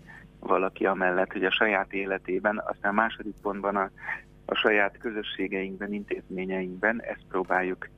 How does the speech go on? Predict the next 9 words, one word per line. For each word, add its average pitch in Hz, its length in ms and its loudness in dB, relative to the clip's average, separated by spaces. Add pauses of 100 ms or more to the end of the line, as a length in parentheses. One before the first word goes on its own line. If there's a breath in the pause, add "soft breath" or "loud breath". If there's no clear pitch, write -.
(300 loud breath)
képviselni 92 720 0
és 90 220 -2
élni. 90 440 2 (640)
Enélkül 135 720 2 (100)
igazi 123 380 2
áttörés 95 840 -2
akár - 400 -8
az 95 100 -6
ökológia, 95 680 0